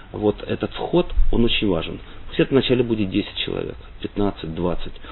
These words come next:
Но это означает, что к нам в университет на эту специальность, прикладная математика, информатика,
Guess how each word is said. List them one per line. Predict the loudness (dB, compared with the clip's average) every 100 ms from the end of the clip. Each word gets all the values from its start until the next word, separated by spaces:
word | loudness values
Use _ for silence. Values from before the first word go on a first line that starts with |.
| -10 -4
Но |
это | 0 0
означает, | 0 0 0
что | 0
к | -2
нам | 0 0 -2 -6
в | -2
университет | 0 -2 -4 -6 -2
на | -4
эту | -4
специальность, | -8 -10 -8 -6 -6 -10 -8
прикладная | -4 -4 -2 -2
математика, | -4 -4 -6 -6 -8
информатика, | -8 -6 -6 -8 -10